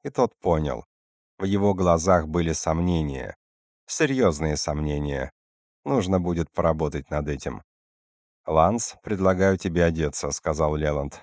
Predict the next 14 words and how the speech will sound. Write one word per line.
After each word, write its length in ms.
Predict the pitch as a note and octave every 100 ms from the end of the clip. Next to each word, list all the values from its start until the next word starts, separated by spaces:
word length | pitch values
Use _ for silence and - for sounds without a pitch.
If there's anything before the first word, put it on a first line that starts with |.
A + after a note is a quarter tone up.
| _
«после 340 | - C#3 - F#2
чего 300 | A2 A2+ G#2+
мы 100 | F#2
сможем 420 | F2+ E2 D#2+ D#2
начать». 480 | D2 - C#2+ C2+ - _ _ _ _ _ _ _ _ _ -
Натянув 640 | E2+ D#2+ F2 E2 D#2+ -
на 100 | E2+
себя 320 | - D#2+ D#2
комбинезон, 760 | D2+ D#2 D#2 D#2+ D#2+ D#2+ A2+ A#2 - _ _ _ _ -
Фрэнк 300 | C#3 C3 -
снова 340 | - G#2+ A2
улёгся 440 | G2+ E2+ F2 -
на 120 | E2+ E2
кушетке. 680 | E2 - C#2 - - B1